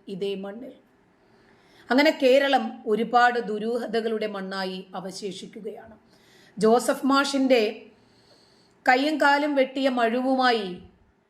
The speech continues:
സവാദ് എന്ന പോപ്പുലർ ഫ്രണ്ട് ഭീകരൻ ഒളിച്ചോടി. കേരളത്തിന് പുറത്ത് ഒരുപാട് വിദേശ രാജ്യങ്ങളിൽ തപ്പിത്തടഞ്ഞു നടന്നു അന്വേഷണ ഉദ്യോഗസ്ഥർ. കണ്ണൂരുണ്ടായിരുന്നു,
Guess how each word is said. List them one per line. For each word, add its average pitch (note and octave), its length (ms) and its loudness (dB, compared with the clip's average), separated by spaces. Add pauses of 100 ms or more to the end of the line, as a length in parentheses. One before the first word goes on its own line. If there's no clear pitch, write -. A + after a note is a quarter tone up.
(220)
സവാദ് B3+ 640 2
എന്ന A#3+ 180 -6
പോപ്പുലർ B3 440 -2
ഫ്രണ്ട് A3+ 340 -6 (120)
ഭീകരൻ A3 540 -2 (360)
ഒളിച്ചോടി. F#3+ 600 -8 (1120)
കേരളത്തിന് B3+ 540 2
പുറത്ത് A#3+ 460 2 (520)
ഒരുപാട് C4 560 2
വിദേശ B3+ 460 0 (140)
രാജ്യങ്ങളിൽ B3 600 0 (120)
തപ്പിത്തടഞ്ഞു A3+ 720 -2
നടന്നു G#3 320 -2
അന്വേഷണ G3+ 380 -8
ഉദ്യോഗസ്ഥർ. G3 600 -6
കണ്ണൂരുണ്ടായിരുന്നു, G#3+ 920 -10